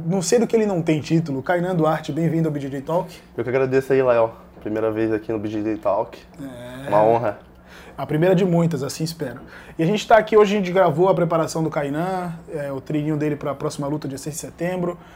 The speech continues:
Speaker 1: Demos um passeio, almoçamos e agora a gente vai bater esse papo aqui, porque o Kainan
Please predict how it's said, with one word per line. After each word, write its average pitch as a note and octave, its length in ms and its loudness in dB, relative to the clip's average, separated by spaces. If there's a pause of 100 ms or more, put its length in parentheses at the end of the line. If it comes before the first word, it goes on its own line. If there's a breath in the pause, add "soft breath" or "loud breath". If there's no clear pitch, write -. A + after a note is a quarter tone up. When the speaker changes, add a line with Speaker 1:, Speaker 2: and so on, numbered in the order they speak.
(120)
Speaker 1:
Demos F#3 200 0
um F3+ 120 0
passeio, F3 460 2
almoçamos E3+ 720 -4
e F3 60 0
agora F3 240 2
a F3+ 40 -2
gente F3 80 -8
vai F3+ 100 0
bater E3+ 220 -2
esse E3 120 -4
papo D#3 300 -4
aqui, G3 320 -6 (320 loud breath)
porque G3 300 2
o G3 100 4
Kainan A3 540 2